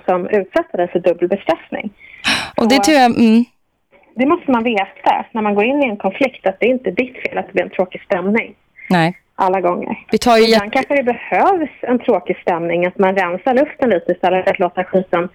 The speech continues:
Speaker 1: hänga kvar i tre år som vissa gör på arbetsplatser.
Speaker 2: Och då blir det ju ett, en jättesak som växer och växer och växer om man
Speaker 1: Ja,
Speaker 2: inte
Speaker 1: men det
Speaker 2: tar
Speaker 1: är
Speaker 2: upp
Speaker 1: att man
Speaker 2: det.
Speaker 1: kan komma in på arbetsplatsen, så känner man att det sitter i väggarna. Och det är det som händer om man inte tar tag i konflikter. De kryper in i väggarna,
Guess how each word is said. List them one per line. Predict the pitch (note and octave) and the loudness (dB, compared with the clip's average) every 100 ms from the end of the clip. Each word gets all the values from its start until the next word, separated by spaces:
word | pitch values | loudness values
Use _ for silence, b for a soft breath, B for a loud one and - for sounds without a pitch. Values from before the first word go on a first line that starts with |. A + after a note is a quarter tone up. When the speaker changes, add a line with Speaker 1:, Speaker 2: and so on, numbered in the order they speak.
| B B B | B B B
Speaker 1:
hänga | - G3 F#3+ | -4 0 -2
kvar | F3+ C4+ E4 E4 | 0 2 4 2
i | D4+ - | 0 0
tre | F3+ F3 | 2 2
år | E3+ F3 | 2 2
som | F#3+ | 0
vissa | F3+ - F3+ | 0 0 0
gör | C4+ D4+ | 2 2
på | C4 | 0
arbetsplatser. | - - - - _ - - _ _ _ | -2 -4 -8 -10 _ -8 -8 _ _ _
Speaker 2:
Och | G3+ | 0
då | G#3 | 4
blir | A#3 G#3 | 4 6
det | |
ju | G3 | 4
ett, | F3 F3 F3+ | 2 -2 2
en | F#3 | 2
jättesak | F3+ E3+ - E3 G#3+ E3+ | 2 -2 -2 0 2 2
som | F3+ D#3+ | 0 -2
växer | D#3+ - E3 | -2 -2 0
och | D#3+ | 0
växer | - - | -2 0
och | E3+ | 0
växer | D#3+ - F3 | 0 -2 0
om | F3+ | 2
man | F3+ | 2
Speaker 1:
Ja, | |
Speaker 2:
inte | B3+ | 2
Speaker 1:
men | F4+ | 0
det | F#3+ | 2
Speaker 2:
tar | |
Speaker 1:
är | F#3 | 0
Speaker 2:
upp | - | -2
Speaker 1:
att | |
man | - | -4
Speaker 2:
det. | - D#4+ | -4 -4
Speaker 1:
kan | - | -2
komma | F4 E4 | 0 0
in | F4+ G4 - | 0 -2 -2
på | C#4+ | 0
arbetsplatsen, | B3 B3 D4 C4 C4 | 0 -2 -4 -2 -2
så | - | -2
känner | E4+ F4+ C#4 | -2 0 0
man | A#3 | 0
att | A3 | -2
det | A3 G3 | -4 -6
sitter | - G3 | -4 -2
i | G3 | 0
väggarna. | A#3+ G#3 G3+ E4 A3 G#2+ | 0 -2 -4 -2 -2 -2
Och | A#3 | -2
det | B3 | 0
är | |
det | C#4 D#4 | 0 -2
som | D#4+ | -4
händer | C#4 D#4 E4 D4+ | -2 -2 0 0
om | C4+ | 0
man | A3+ | 0
inte | G#3 | -2
tar | G3+ G3+ | -4 -2
tag | C#4+ D4+ | 0 0
i | D4 | 0
konflikter. | A#3+ - - - | -4 -6 -8 -4
De | G3 A#3 | -4 -2
kryper | C#4+ C#4+ B3 | -2 0 0
in | C#4 C4+ C4+ | 0 0 0
i | |
väggarna, | B3 G#3+ G3 G3 G3+ | 0 -2 -2 -4 -4